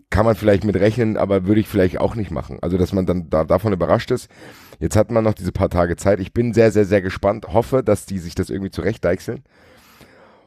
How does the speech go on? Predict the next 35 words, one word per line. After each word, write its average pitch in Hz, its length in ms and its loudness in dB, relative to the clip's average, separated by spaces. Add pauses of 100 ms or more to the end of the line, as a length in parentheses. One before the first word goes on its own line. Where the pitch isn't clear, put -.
(160)
Und 107 180 -2
sollte 139 280 6
es 135 140 2
nicht 147 200 0
klappen, 147 580 0 (1160)
werde 107 500 0
ich 123 100 -2
mich 117 180 -2
mit 113 140 0
der 104 100 2
Tatsache 110 440 0
beruhigen, 104 600 -2 (540)
dass 87 200 0
Ndika 110 680 2 (180)
scheinbar 95 340 0
früher 107 360 2
am 95 200 2
Start 98 340 2
ist, 98 200 -2
als - 260 -4
wir 85 100 0
dachten 101 440 0
und 92 160 0
dadurch 92 240 4
Salcedo 95 460 2
vielleicht 85 320 2
ab - 120 -6
und 82 100 -4
zu - 160 -4
auf 71 80 -4
die - 80 -2
Rechtsverteidigerposition 76 920 -2
rutschen 78 240 -6
kann, 78 260 -2
wenn 92 280 4